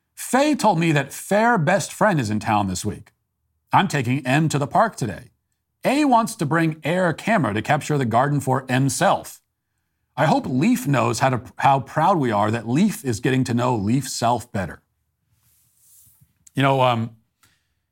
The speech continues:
this reminds me of one of my kids' favorite Doctor Seuss books. It's called There's a Wocket in My Pocket. And this reminds me of that book in some way, because Doctor Seuss also enjoyed making up silly words off the top of his head. The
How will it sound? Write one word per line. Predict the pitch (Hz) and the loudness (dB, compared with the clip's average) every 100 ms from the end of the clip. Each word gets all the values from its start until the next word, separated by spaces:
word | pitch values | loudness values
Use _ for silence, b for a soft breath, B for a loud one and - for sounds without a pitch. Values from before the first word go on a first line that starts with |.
| _ _ _ _ | _ _ _ _
this | 143 | -2
reminds | 151 131 117 | 2 4 2
me | |
of | 120 | 0
one | 123 | 2
of | 123 | 2
my | 113 | 0
kids' | - 131 120 98 | -2 -4 -2 -4
favorite | - 120 123 98 | -2 0 0 0
Doctor | 117 107 107 | 0 0 -4
Seuss | - 117 - | -4 -4 -4
books. | - 78 - | -8 -8 -8
It's | 95 - | -10 -2
called | 104 101 92 | 0 0 0
There's | 104 101 | -2 -2
a | |
Wocket | 95 92 107 117 113 | -2 0 0 0 -6
in | 107 107 | -4 -4
My | 95 | -4
Pocket. | 92 110 107 139 143 - _ _ _ _ _ _ _ - | -2 -2 -2 -2 -8 -10 _ _ _ _ _ _ _ -6
And | 123 | -2
this | 135 | 2
reminds | 170 165 208 170 | 2 4 4 2
me | 131 | 0
of | 123 | 2
that | 117 104 | 2 0
book | 104 - | -4 -4
in | 98 | -4
some | 101 98 | -2 -2
way, | 87 76 | -4 -6
because | 92 98 | -6 0
Doctor | 123 127 | 0 0
Seuss | 123 131 107 | -2 -4 0
also | 160 175 180 123 | 2 2 2 0
enjoyed | 107 101 | 0 -2
making | 101 104 107 101 | 0 -2 -2 -4
up | - | -4
silly | - 110 | -4 -4
words | 101 101 95 | -2 -2 -2
off | 98 | -4
the | 101 | -4
top | 101 95 | -4 -4
of | 90 | -4
his | |
head. | 87 | -2
The | 98 | -2